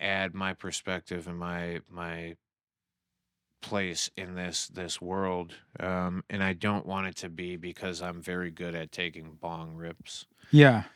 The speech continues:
Speaker 1: I,
Speaker 2: That's
Speaker 1: I
Speaker 2: not the cannabis culture we're necessarily interested in. I mean, there's room for it. There's a space for it. Uh, we've talked about it before, about it being part of, part of the, the popular culture and almost needed to push the culture and normalize it more.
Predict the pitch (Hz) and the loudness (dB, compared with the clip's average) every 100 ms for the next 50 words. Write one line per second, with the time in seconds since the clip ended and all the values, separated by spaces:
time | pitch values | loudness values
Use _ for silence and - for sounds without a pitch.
0 | - _ _ 104 101 151 107 156 139 151 | -20 _ _ 8 10 12 12 12 12 12
1 | 139 123 - 123 110 127 117 113 113 107 | 12 10 10 10 10 10 12 12 12 10
2 | - - 113 104 104 104 - 104 - 110 | 6 6 6 8 6 4 4 2 2 4
3 | 110 110 107 - - 120 117 117 120 113 | 4 4 2 -8 -2 6 8 10 10 10
4 | 120 131 - 143 147 147 - 117 101 - | 10 10 12 12 12 8 8 6 6 2
5 | - 123 117 - 123 117 117 110 - - | 6 8 8 8 8 10 8 4 -4 -20
6 | - - 120 110 107 101 95 127 120 - | -20 -2 4 4 4 2 -2 6 8 10
7 | 117 107 - 110 107 104 - 120 117 110 | 8 8 6 4 6 2 4 6 8 6
8 | 107 - - _ - 117 110 107 104 107 | 2 -8 -20 _ -2 8 8 10 6 8
9 | 117 110 - 107 104 98 - _ - 160 | 8 8 6 6 6 2 -10 _ 4 10
10 | 151 151 120 113 117 110 110 107 110 117 | 10 8 4 8 8 8 6 4 4 4
11 | - 120 117 117 110 - 110 104 - 107 | 8 8 8 6 6 6 4 6 6 6
12 | 104 104 110 107 107 - - - - 120 | 6 6 6 6 4 -2 -18 -20 2 8
13 | 117 107 - 113 113 107 98 104 - 120 | 8 8 8 10 10 8 6 2 6 6
14 | - - 104 - 107 - 107 107 101 107 | 6 4 4 6 6 6 6 6 4 6
15 | 110 107 107 101 101 101 95 104 95 92 | 8 10 8 8 6 6 4 2 2 0